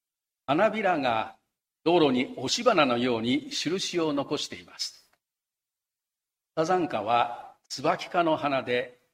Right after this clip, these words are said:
日本からヨーロッパに渡り、そのままカメリアサザンカと学名がついているのだそうです。花言葉には、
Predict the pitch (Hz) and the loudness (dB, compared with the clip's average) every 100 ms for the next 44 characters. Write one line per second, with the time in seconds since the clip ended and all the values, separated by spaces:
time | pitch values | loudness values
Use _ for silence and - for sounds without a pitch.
0 | _ _ _ _ _ 135 170 147 120 117 | _ _ _ _ _ 4 6 8 6 6
1 | 127 156 151 151 120 120 120 127 117 - | 4 6 4 2 0 0 2 2 0 -6
2 | - 170 226 214 196 175 175 - _ _ | -4 -2 -2 -2 0 0 -2 -10 _ _
3 | _ _ _ - 135 170 202 208 196 175 | _ _ _ -4 0 0 0 2 2 2
4 | - 147 151 180 147 - 107 - _ _ | -2 -4 0 0 0 -2 -8 -8 _ _
5 | _ 151 151 151 117 110 151 156 151 147 | _ 4 4 0 -6 -4 -2 0 0 0
6 | 139 139 - - 156 147 - 104 110 120 | 0 0 -4 -6 -2 -2 -6 -10 -8 -8
7 | 131 107 - 104 - - - - _ _ | -6 -6 -8 -12 -14 -10 -10 -10 _ _
8 | _ _ _ _ _ _ _ _ _ _ | _ _ _ _ _ _ _ _ _ _
9 | _ _ _ _ _ _ _ - 226 247 | _ _ _ _ _ _ _ 2 2 2
10 | 247 185 120 104 107 131 104 - | 0 0 0 -2 0 0 0 -4